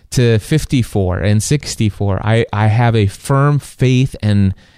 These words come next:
and belief that at those ages, I will be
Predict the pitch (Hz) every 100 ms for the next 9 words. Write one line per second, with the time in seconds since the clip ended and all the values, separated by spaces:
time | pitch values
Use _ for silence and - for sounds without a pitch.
0 | _ - 110 107 107 107 117 185 123 110
1 | - - _ _ _ - 110 117 110 101
2 | - - - _ _ _ _ - 120 113
3 | 123 135 147 131 127 135 170 180 170 -
4 | _ _ _ _ - 131 131 131 120 120
5 | 120 117 113 113 104